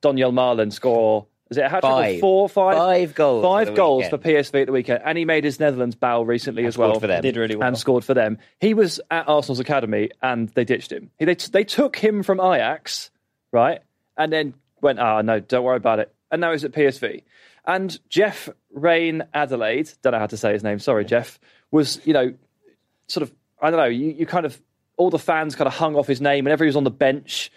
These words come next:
Speaker 1: 'cause Wenger brought him in from a, from a French team as, as a seventeen-year-old. And like, "Oh, Jeff's gonna start in the Carabao Cup. This is gonna be amazing." Of course, he ended up being released. He's just signed for Lyon. Like,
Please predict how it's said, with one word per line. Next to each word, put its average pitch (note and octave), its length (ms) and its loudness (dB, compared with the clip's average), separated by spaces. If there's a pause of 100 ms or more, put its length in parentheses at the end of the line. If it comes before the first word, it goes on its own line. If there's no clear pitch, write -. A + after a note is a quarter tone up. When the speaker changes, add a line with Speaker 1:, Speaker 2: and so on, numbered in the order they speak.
(140)
Speaker 1:
'cause A#2 160 -6
Wenger C#3 240 0
brought C3+ 280 2
him C#3 100 0
in C#3+ 140 0
from C3 180 -4
a, B2 100 0
from C#3 180 -4
a B2+ 40 0
French C3+ 300 -4
team C3+ 340 0
as, C3 220 -2
as A#2+ 200 -4
a C3 60 -6
seventeen-year-old. C3 800 0 (200)
And C#3+ 80 -2
like, E3 100 2
"Oh, E3 220 -2 (260)
Jeff's E3 220 -2
gonna D3+ 140 -2
start D#3 300 0
in C#3+ 60 -2
the C#3 80 0
Carabao D3+ 420 0
Cup. D#3 240 -2
This D#3 140 -6
is C#3 80 -8
gonna C#3+ 180 0
be C#3 100 4
amazing." C#3+ 440 0
Of - 280 -20
course, D3+ 180 0
he D3+ 120 4
ended B2+ 140 0
up A#2+ 120 0
being C3 160 0
released. C#3 360 0
He's - 100 -20
just G3 120 0
signed G3 160 0
for F3 60 0
Lyon. A#2 300 0 (640)
Like, F#3 160 2